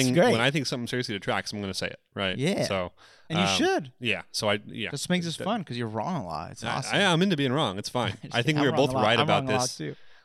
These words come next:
Speaker 1: We were both right about this ending like a kiss, though. You know.
Speaker 2: Yeah.
Speaker 1: So,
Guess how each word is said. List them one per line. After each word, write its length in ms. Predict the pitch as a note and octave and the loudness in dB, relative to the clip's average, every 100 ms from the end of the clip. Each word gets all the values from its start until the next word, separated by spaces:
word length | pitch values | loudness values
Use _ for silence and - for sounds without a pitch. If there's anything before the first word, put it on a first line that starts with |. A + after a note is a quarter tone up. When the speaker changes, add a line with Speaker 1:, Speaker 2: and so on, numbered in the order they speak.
| A#2 | -6
Speaker 1:
We 60 | |
were 40 | A2 | -2
both 220 | A#2 - | -2 0
right 180 | G#2+ G2+ | 0 0
about 260 | G2 F#2+ | 0 -4
this 140 | G2+ - | -4 -8
ending 200 | G2+ G2 | -8 -8
like 100 | F2+ | -8
a 40 | |
kiss, 280 | F2 - - | -10 -10 -10
though. 220 | - F#2+ - _ | -12 -14 -16 _
You 60 | G2+ | -16
know. 220 | G2+ G2+ - | -14 -16 -20
Speaker 2:
Yeah. 80 | - - - | -18 -18 -16
Speaker 1:
So, 240 | - F#2 | -12 -10